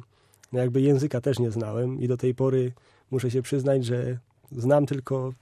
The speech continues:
ze słyszenia ten, ten cały, cały przebieg, y, który, który tam jest w tej, w, w tej mszy.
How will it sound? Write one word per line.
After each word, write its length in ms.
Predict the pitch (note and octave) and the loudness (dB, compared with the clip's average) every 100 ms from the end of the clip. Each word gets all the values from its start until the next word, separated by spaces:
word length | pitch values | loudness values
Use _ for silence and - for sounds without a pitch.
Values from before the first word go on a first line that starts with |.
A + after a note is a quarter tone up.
| _ | _
ze 140 | - C3 | -4 -2
słyszenia 360 | C3+ C#3+ B2+ | 0 0 0
ten, 140 | B2+ B2 | -2 -2
ten 160 | C3 | -2
cały, 400 | B2 C3+ C3 C3 - _ - _ | 2 4 4 2 -4 _ -20 _
cały 300 | - B2+ C3 | -6 0 2
przebieg, 540 | B2+ D3 C3 C3 B2+ - | 2 0 2 0 -2 -8
y, 220 | A#2+ A#2+ | -6 -6
który, 360 | - C3 B2 A#2 | 0 2 2 2
który 360 | C3 B2+ B2+ B2 - _ _ _ _ _ - - | 2 4 4 0 -8 _ _ _ _ _ -20 -6
tam 180 | A#2+ B2+ | 0 2
jest 160 | B2 | 2
w 40 | - | 2
tej, 180 | B2 B2 | 0 0
w, 320 | - B2+ B2 - _ - - | -6 -8 -8 -12 _ -20 -20
w 60 | - | -8
tej 180 | A#2 | -4
mszy. 360 | A#2 - E3 | -4 -2 -2